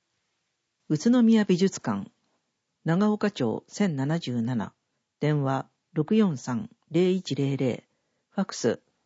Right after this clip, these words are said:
六四三零八九五。ホームページ、エイチティーティーピーコロンスラッシュスラッシュユーハイフンエムオーエードットジェーピースラッシュ。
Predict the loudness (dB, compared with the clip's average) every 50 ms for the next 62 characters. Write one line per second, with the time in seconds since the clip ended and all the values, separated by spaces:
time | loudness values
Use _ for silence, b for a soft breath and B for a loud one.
0 | _ _ _ -2 -2 0 2 2 2 2 2 2 -2 -4 -6 -6 -6 -6 -8 -10
1 | _ _ _ _ 0 0 2 2 0 -2 -4 -6 -12 -8 -2 -2 -2 0 0 0
2 | 0 0 -2 _ _ _ _ _ _ _ _ _ _ _ _ _ _ _ 2 4
3 | 4 6 4 4 2 2 2 2 0 -2 -8 -10 -10 _ _ _ _ _ _ _
4 | _ _ _ _ _ _ 2 2 2 2 -2 -6 -2 -2 -2 0 0 0 0 0
5 | 0 0 -2 0 0 0 0 0 -4 -6 -12 _ _ -8 -4 -4 -4 -4 -4 -6
6 | -4 -2 -2 -2 -2 -4 -8 -10 -10 -10 -12 _ _ _ _ _ _ _ _ _
7 | -2 2 2 2 2 2 -2 -6 -6 -4 -4 -4 -4 -2 -4 -4 -4 -6 _ _
8 | _ _ -2 0 2 4 4 4 4 4 2 0 0 0 0 0 0 0 _ _
9 | _ _ -4 -4 -4 -2 -2 -2 0 0 0 0 0 -2 -4 -6 -6 -6 -6 -6
10 | -4 -4 -6 -10 -12 -14